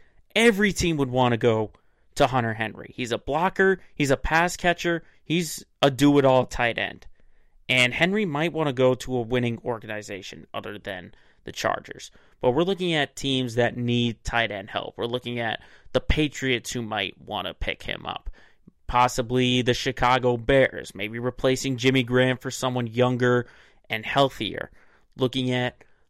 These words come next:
a variety of teams, the Vikings, who might want to upgrade from Kyle Rudolph. I mean, there are a ton of teams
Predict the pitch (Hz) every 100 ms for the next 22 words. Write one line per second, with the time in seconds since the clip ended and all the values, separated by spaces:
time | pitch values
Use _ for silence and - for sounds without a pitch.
0 | _ _ - 123 131 135 147 135 123 -
1 | 104 92 117 131 117 143 139 107 104 -
2 | 127 127 123 117 127 127 131 127 - 131
3 | - 139 127 - 127 - 135 135 131 123
4 | 123 151 147 131 - - - - - 139
5 | 151 139 151 135 - - 165 170 165 -
6 | 151 127 120